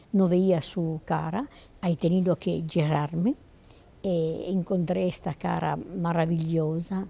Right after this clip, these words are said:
dulcísima, maravillosa, bellísima, pero una, una figura extraordinaria ma umana. Ese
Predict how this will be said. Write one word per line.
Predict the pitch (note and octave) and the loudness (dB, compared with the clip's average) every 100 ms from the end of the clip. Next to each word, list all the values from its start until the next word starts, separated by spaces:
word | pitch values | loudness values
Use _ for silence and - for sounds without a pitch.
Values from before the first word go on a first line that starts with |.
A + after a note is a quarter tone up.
| E4 | -6
dulcísima, | F3 F3+ D#3+ - G3+ F#3+ - G3+ G3 F3 | 0 2 0 -2 -4 -4 -6 -4 -4 -4
maravillosa, | G3 E3+ D#3+ D#3 D#3+ D#3 E3+ E3+ E3+ D#3+ | -4 -2 -2 -2 -4 -4 -2 -2 -2 -4
bellísima, | D#3 D#3 E3 F3+ - A#3+ A3+ - - - - - | -4 -4 -4 -6 -6 -4 -4 -6 -18 -20 -20 -12
pero | - F#3+ G#3 G#3 G#3+ - - - - A3 | 0 2 4 2 -2 -10 -20 -20 -10 -2
una, | F#3+ F3+ E3+ E3 E3 - - - - - | 0 0 -2 -4 -8 -16 -20 -20 -20 -6
una | F#3 F#3 | 0 0
figura | - F#3+ A3 A3+ | 0 -2 0 0
extraordinaria | G#3+ - - F#3+ F#3 F3+ G3 G#3 G#3+ F#3+ | -2 -4 -2 0 0 -2 -2 -2 0 2
ma | F#3 | 2
umana. | F3 F3 E3 D3+ D3 - - - - - - - - - - | 2 2 2 2 -2 -6 -20 -20 -20 -20 -20 -20 -20 -16 0
Ese | A3 - | 0 0